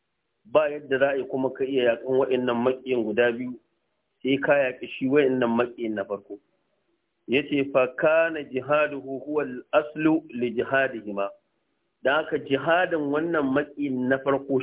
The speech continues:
shine shaiɗan, shine al-jihadul asli. Da haka Allah yake cewa, "Inna shaytana lakum aduwwun fattakhiduhu aduwwa." Shaiɗan fa shine maƙiyin ku babba, kowa ya rike shi a matsayin maƙi.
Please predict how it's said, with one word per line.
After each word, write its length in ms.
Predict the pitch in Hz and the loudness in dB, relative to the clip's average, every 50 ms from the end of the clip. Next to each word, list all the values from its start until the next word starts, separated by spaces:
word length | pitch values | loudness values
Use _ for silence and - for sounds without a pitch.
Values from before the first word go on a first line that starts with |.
| - | 0
shine 280 | - 147 147 139 127 - | 0 2 2 2 2 0
shaiɗan, 420 | - 123 113 120 - 127 117 101 - _ _ _ _ _ _ _ _ _ _ | -2 -4 -6 0 0 0 -2 -2 -8 _ _ _ _ _ _ _ _ _ _
shine 280 | - 147 147 147 143 139 - | 0 2 2 2 2 2 2
al-jihadul 1000 | 131 131 131 127 120 113 110 117 123 120 123 147 151 156 156 156 - 131 117 117 - - | 0 0 0 -4 -8 -8 -2 0 0 2 2 2 2 4 2 0 -2 -6 -10 -10 -6 -6
asli. 400 | 135 135 - - 113 107 107 110 - _ _ _ _ _ _ _ _ _ _ _ _ _ _ _ _ _ _ _ _ _ _ - | -6 -6 -6 -12 -12 -12 -12 -14 -16 _ _ _ _ _ _ _ _ _ _ _ _ _ _ _ _ _ _ _ _ _ _ 0
Da 100 | 127 139 151 | 0 0 0
haka 160 | 156 131 165 - | -2 -2 -2 -2
Allah 300 | 143 151 156 151 143 143 | 0 0 2 2 2 2
yake 300 | 143 143 143 147 143 - | 2 -2 -2 -4 -2 2
cewa, 160 | 139 131 - 147 | 2 4 4 4
"Inna 200 | 151 151 147 135 - - | 2 2 2 0 0 0
shaytana 380 | 135 123 - 139 135 143 139 131 | 0 0 2 4 2 2 2 2
lakum 300 | 135 135 135 139 131 131 | 0 0 0 0 -2 0
aduwwun 480 | 120 120 117 117 135 135 135 127 - - | 0 0 2 2 2 2 2 0 0 0
fattakhiduhu 800 | - 139 139 139 - - 131 - - 120 117 120 127 120 120 123 - - | 0 0 0 0 -2 -2 -2 0 0 -2 0 0 -2 0 0 0 0 0
aduwwa." 400 | 104 101 117 110 107 104 107 - _ _ _ _ _ _ _ _ - | -4 -4 -4 -4 -4 -4 -6 -6 _ _ _ _ _ _ _ _ -2
Shaiɗan 320 | - 131 123 151 160 156 139 | 0 0 2 2 0 0 2
fa 100 | 143 135 | -2 -2
shine 280 | - - 151 151 147 135 | 0 2 2 4 6 6
maƙiyin 640 | 127 135 139 139 139 - 131 135 135 143 143 139 139 | 4 4 2 0 -2 -2 4 4 6 6 4 2 0
ku 100 | - 113 | -2 0
babba, 500 | 104 113 110 104 110 113 127 127 127 127 - - _ - - | 0 0 0 0 4 4 4 4 4 0 -6 -14 _ -8 -2
kowa 260 | 139 139 147 151 156 143 | 2 4 4 4 4 4
ya 140 | 131 127 | 0 -2
rike 260 | 120 117 - 131 135 127 | -4 -6 -4 -4 -6 -4
shi 60 | 127 131 | -2 -4
a 80 | 113 113 | -2 -2
matsayin 320 | 117 117 120 123 123 120 | -2 -4 -2 -2 -2 -2
maƙi. 340 | 120 117 117 117 - - | -2 -2 -4 -6 -8 -16